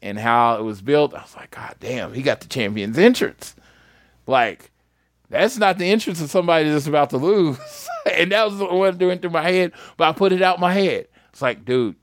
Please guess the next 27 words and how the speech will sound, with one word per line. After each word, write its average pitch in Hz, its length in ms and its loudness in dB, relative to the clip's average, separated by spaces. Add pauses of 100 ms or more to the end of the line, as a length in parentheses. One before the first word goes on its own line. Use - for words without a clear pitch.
(120)
you 120 140 -10
know 127 200 2
what 139 160 2
we're 131 100 -2
trying 127 280 0
to 113 100 -6
do 113 180 -2
here. 98 280 -14 (420)
We're 101 80 -12
trying 127 380 0
to 120 60 -2
get 113 200 0
lost 107 320 -2
in 98 80 -8
the 95 40 -8
moment." - 420 -10
So - 120 -4
I 113 100 6
watched 113 440 2
the 113 80 -4
match, 113 520 -2 (540)
and 104 240 -2
they 104 80 -4
tell 123 300 2
a 120 60 2
great 117 540 -6
story. - 460 -14